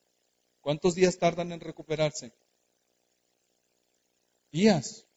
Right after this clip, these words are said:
Duele. Es normal que duela. Una vez más, voltea a la cruz. ¿Qué va a haber ahí? Dolor. Pablo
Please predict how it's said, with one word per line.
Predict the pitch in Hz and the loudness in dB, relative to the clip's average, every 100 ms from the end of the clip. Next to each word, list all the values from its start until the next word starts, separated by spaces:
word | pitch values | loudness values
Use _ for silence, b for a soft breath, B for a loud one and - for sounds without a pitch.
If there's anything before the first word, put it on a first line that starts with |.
| _ _ _ _ _ _ | _ _ _ _ _ _
Duele. | - 160 226 175 - _ _ _ _ _ _ _ _ _ _ - | -6 0 0 -2 -8 _ _ _ _ _ _ _ _ _ _ -18
Es | 151 | -8
normal | 180 190 175 180 180 | -4 -4 -4 -4 -4
que | 180 | -6
duela. | 165 156 120 113 _ _ _ _ _ _ _ _ _ _ _ - _ - - | -6 -8 -10 -16 _ _ _ _ _ _ _ _ _ _ _ -20 _ -4 -4
Una | - 170 175 | -6 -6 -4
vez | 175 160 | -6 8
más, | - 127 - _ _ _ | 10 10 2 _ _ _
voltea | 131 127 127 156 165 170 | -10 -8 -8 -8 -8 -6
a | |
la | 151 | -8
cruz. | - 151 - - _ _ _ _ _ _ _ _ _ | -10 -14 -14 -20 _ _ _ _ _ _ _ _ _
¿Qué | 156 | -6
va | 160 | -6
a | |
haber | 165 | -6
ahí? | 160 143 135 _ _ _ _ _ _ _ _ _ _ | -6 -8 -14 _ _ _ _ _ _ _ _ _ _
Dolor. | 123 113 113 123 _ _ _ _ _ _ _ _ 60 _ 60 60 60 60 _ 60 60 60 _ _ _ _ _ _ _ | -14 -14 -18 -20 _ _ _ _ _ _ _ _ _ _ _ _ _ _ _ _ _ _ _ _ _ _ _ _ _
Pablo | 131 156 190 214 | -4 -2 -2 -8